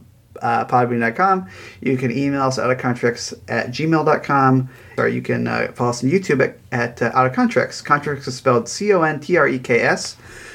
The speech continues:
We do this show every other week, uh, and so in, uh, two weeks we will be back again with another, our final, uh, of our three in a row Enterprise episodes, um, is going to be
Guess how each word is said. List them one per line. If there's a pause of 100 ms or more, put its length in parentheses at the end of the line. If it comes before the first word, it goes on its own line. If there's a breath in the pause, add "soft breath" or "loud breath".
(140)
We
do
this
show
every
other
week,
uh,
and
so
in,
uh,
two
weeks
we
will
be
back
again
with
another,
our
final,
uh,
of
our
three
in
a
row (460 loud breath)
Enterprise
episodes, (400 loud breath)
um, (100)
is
going
to
be